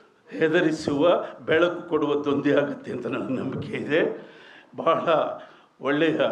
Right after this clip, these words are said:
ಸಭೆ ಇದು, ಎನ್‌ಲೈಟ್‌ಮೆಂಟ್. ನೀನು ಎನ್‌ಲೈಟ್‌ಮೆಂಟ್ ಅಂತ ಹೇಳಿದೆ. ಈ ಸಭೆ ಇವತ್ತು ನನ್ನ ಅನುಭವಕ್ಕೆ ಊಟ ಕೊಟ್ಟಿದೆ. ಇವತ್ತು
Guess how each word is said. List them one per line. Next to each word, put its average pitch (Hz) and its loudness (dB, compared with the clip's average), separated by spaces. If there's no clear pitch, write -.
ಸಭೆ 139 -2
ಇದು, 123 -2
ಎನ್‌ಲೈಟ್‌ಮೆಂಟ್. 165 0
ನೀನು 147 0
ಎನ್‌ಲೈಟ್‌ಮೆಂಟ್ 160 0
ಅಂತ - -16
ಹೇಳಿದೆ. 120 -12
ಈ 131 -4
ಸಭೆ 165 0
ಇವತ್ತು 160 0
ನನ್ನ 147 2
ಅನುಭವಕ್ಕೆ 151 2
ಊಟ 220 -2
ಕೊಟ್ಟಿದೆ. - -12
ಇವತ್ತು 139 -6